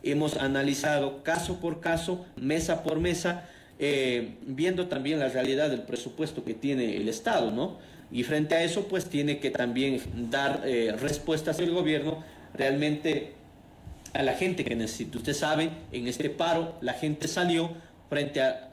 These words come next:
alto costo de la vida, frente a la pobreza, y frente a eso creo que tenemos que seguir resistiendo.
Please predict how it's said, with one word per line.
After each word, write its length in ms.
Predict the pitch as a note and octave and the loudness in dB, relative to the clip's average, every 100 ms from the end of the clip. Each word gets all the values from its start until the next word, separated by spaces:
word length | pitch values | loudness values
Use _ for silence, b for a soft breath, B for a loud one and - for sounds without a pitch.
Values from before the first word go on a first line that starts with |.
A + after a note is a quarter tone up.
| - | -8
alto 380 | C#3+ D3+ D#3 D#3+ | -2 0 0 -2
costo 300 | F3 F3 F3 | 0 0 0
de 100 | E3 | 2
la 120 | E3 | 2
vida, 440 | E3+ F3+ E3+ D#3+ - | 4 2 2 -2 -6
frente 280 | B2+ B2 B2+ | -6 -2 -2
a 20 | |
la 160 | B2+ - | -2 0
pobreza, 580 | D#3+ F3 F3+ F#3 - - - | 0 0 0 -2 -4 -8 -8
y 60 | |
frente 300 | C3+ D3+ D#3 | -2 0 0
a 40 | D3+ | 0
eso 180 | E3 | 0
creo 180 | D#3+ D3 | 0 -2
que 100 | D3 | -2
tenemos 460 | C3+ C3 C#3 C3+ C3 | -2 -2 0 -2 -4
que 80 | - | -4
seguir 300 | B2 C#3 D3 | -2 0 0
resistiendo. 640 | D#3 F3+ - A#3+ C#3+ | 0 -2 0 2 2